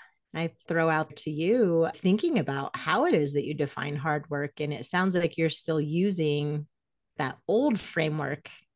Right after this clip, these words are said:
that you've had and not bringing it into this space of recognizing what you are doing is hard work. And rest is one of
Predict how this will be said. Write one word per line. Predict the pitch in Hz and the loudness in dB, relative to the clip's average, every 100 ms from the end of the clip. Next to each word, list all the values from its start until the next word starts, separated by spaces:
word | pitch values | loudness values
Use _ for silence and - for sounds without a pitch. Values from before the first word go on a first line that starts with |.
| - | -6
that | 170 160 | 2 2
you've | 127 147 | 2 -2
had | - 147 143 139 143 - - - - - | 0 0 0 -4 -8 -12 -20 -20 -12 0
and | 180 180 | 2 4
not | 165 160 160 | 4 2 0
bringing | 180 175 170 | 0 2 2
it | 165 156 | 2 2
into | 165 190 220 226 | 2 0 0 2
this | 170 - | 0 0
space | 156 160 - | 0 0 0
of | 160 156 | -2 -2
recognizing | 175 196 190 156 147 151 151 | -2 0 0 0 0 -2 -2
what | 160 170 | 0 0
you | 165 170 165 156 151 _ _ | 0 0 0 0 -2 _ _
are | 170 220 359 | 4 4 4
doing | 156 139 135 139 170 _ _ _ _ _ | 0 -2 -2 -6 -6 _ _ _ _ _
is | 220 453 - | 8 8 4
hard | - 139 - | 0 0 0
work. | - - - - - _ - - | -8 -8 -12 -18 -18 _ -6 2
And | 190 175 151 143 | 4 4 2 0
rest | 151 214 320 - - - - | 4 4 4 0 -4 -8 -2
is | 180 170 170 165 151 - - _ _ _ _ | 2 4 4 2 -2 -8 -10 _ _ _ _
one | 160 165 170 | -2 0 0
of | 160 143 | -2 -4